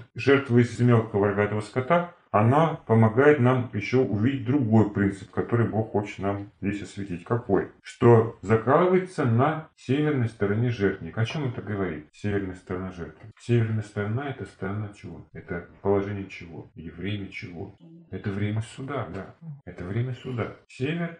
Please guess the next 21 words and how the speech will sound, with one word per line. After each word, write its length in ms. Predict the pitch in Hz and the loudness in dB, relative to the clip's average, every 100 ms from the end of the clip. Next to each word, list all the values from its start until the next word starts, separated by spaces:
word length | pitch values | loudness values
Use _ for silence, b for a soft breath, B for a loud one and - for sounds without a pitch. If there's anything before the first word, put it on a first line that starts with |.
| _ | _
всегда 380 | - 104 - 120 | -18 -12 -8 -8
ассоциация 680 | - - - 104 104 - | -8 -10 -6 -8 -8 -16
с 60 | 110 | -16
судом. 500 | - 131 107 87 78 - | -10 -8 -6 -6 -10 -6
И 80 | 104 | -2
когда 480 | 101 123 120 160 180 | 2 2 6 6 6
Аврааму, 960 | - - 131 143 147 139 135 120 110 - | 2 0 2 4 2 2 0 0 -2 -4
опять 360 | 104 - 113 98 | -4 2 2 2
же, 360 | 92 101 95 - | 0 -2 -2 -4
предлагается 920 | - 104 107 107 104 104 98 92 - 98 | -2 0 4 4 6 6 6 2 -2 -6
принести 800 | 95 95 92 - - 92 90 - - | -4 -6 -8 -12 -10 -6 -6 -8 -12
во 80 | 98 | -14
всесожжение 1040 | - 95 104 87 90 95 90 87 85 80 | -10 -6 -4 -4 0 0 0 -2 -4 -8
своего 340 | - - 95 92 | -12 -2 2 4
возлюбленного 520 | 95 92 90 90 87 | 2 0 -4 -6 -6
сына, 420 | - 92 80 78 - | -8 -10 -10 -12 -8
когда 360 | 92 90 135 | -4 0 2
Бог 400 | 143 104 127 - | 2 4 4 4
хочет 400 | 98 120 - 156 | 2 2 2 -6
его 600 | - 107 98 90 123 - - _ _ - | -4 -2 0 6 6 6 -2 _ _ 0
испытать. 1400 | 131 156 175 175 - - 104 123 156 156 - 113 104 | 4 6 6 2 -2 -6 2 4 4 0 -2 2 2